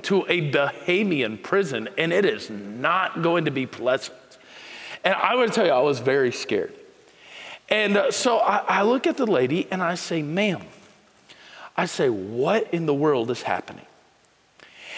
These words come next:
And she says, "I have been a flight attendant for over twenty years, and this has never happened."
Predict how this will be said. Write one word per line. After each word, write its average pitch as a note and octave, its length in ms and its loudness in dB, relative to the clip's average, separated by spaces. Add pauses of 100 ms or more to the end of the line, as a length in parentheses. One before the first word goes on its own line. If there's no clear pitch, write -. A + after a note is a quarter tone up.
(180)
And B3 160 2
she C#4 200 4
says, A#3+ 340 2
"I B3+ 200 2
have F#3 220 2
been A3 160 2
a A3+ 80 2
flight G#3+ 460 0
attendant C#3 640 -2
for - 200 -2
over D#3+ 300 2
twenty F#3+ 480 -2
years, C3+ 600 0
and C#3 240 -2
this F#3+ 220 0
has - 220 -4
never D#3 360 0
happened." - 400 -4